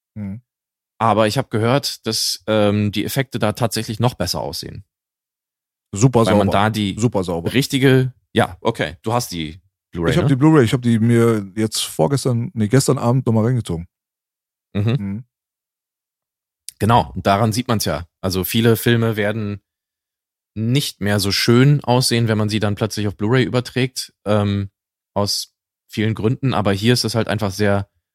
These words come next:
Speaker 2: schön und sauber gemacht worden. Äh, dementsprechend sind die sehr gut gealtert.
Speaker 1: Ja, also man muss sagen, dass die Tricktechnik für die achtziger sehr weit fortgeschritten war. Vielleicht, also man hat ja immer gesagt,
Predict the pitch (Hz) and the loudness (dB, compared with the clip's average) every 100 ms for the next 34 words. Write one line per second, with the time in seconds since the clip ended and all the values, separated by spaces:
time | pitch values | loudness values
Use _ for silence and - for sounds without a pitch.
0 | _ - - 123 131 123 107 98 98 104 | _ -12 0 2 4 0 -4 0 2 2
1 | 92 98 113 - 104 104 101 - _ _ | 0 -2 -2 0 2 2 -4 -8 _ _
2 | _ _ _ _ 95 92 90 87 85 90 | _ _ _ _ 2 4 4 2 2 0
3 | 92 - 98 104 98 - - _ 87 82 | 0 -2 -4 -2 -4 -8 -12 _ -8 -6
4 | 82 92 98 - 78 117 76 - - _ | -4 -4 -4 0 2 2 0 -4 -18 _
5 | _ _ _ - 165 165 - 113 120 135 | _ _ _ -4 -4 -2 -4 -2 2 4
6 | 160 160 151 - 127 - 180 - 170 170 | 6 6 6 4 2 4 2 4 2 2
7 | 165 _ - 127 107 139 - 147 151 151 | -2 _ -2 0 0 -2 -2 2 4 4
8 | - _ _ _ - 110 117 107 104 107 | -2 _ _ _ -4 2 4 4 2 -2
9 | - 139 170 - 165 190 - _ _ _ | -2 -2 -4 -2 -2 -2 -8 _ _ _
10 | _ 113 117 120 _ _ _ - 117 127 | _ 4 4 2 _ _ _ -2 4 4
11 | 147 143 131 139 127 117 139 - | 6 6 6 4 6 6 4 0